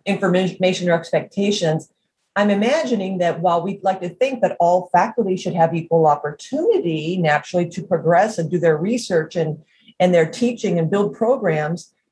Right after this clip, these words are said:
the dean knows, and the, and the directors, the, the chair people know that there are different expectations for different departments. So to kind of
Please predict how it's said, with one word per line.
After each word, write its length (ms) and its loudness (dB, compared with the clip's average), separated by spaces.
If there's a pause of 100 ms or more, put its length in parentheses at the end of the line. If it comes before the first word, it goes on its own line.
(320)
the 120 2
dean 360 2
knows, 680 -2 (540)
and 160 2
the, 280 -2
and 160 2
the 40 4
directors, 680 2
the, 100 0
the 260 -8
chair 500 -2 (140)
people 520 0
know 600 0 (840)
that 160 2
there 160 2
are 80 4
different 380 -2
expectations 720 -4
for 120 0
different 440 0
departments. 880 -4 (300)
So 340 2
to 160 -4
kind 260 0
of 180 0